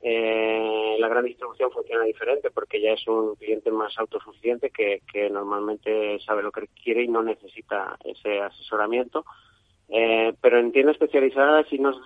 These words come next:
sí nos dejamos asesorar mucho, cada vez más, sobre todo cuando el cliente, pues, ya establece un vínculo, una relación de confianza con, con la tienda y con, y con cada persona de, de la tienda. Sabemos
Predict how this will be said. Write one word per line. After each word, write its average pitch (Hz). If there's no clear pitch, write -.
sí 135
nos 135
dejamos 127
asesorar 120
mucho, 135
cada 120
vez 117
más, 131
sobre 113
todo 120
cuando 120
el 110
cliente, 113
pues, 113
ya 117
establece 120
un 120
vínculo, 113
una 113
relación 110
de 113
confianza 110
con, 110
con 110
la 107
tienda 131
y 120
con, 98
y 101
con 98
cada 104
persona 104
de, 92
de 101
la 95
tienda. 101
Sabemos 156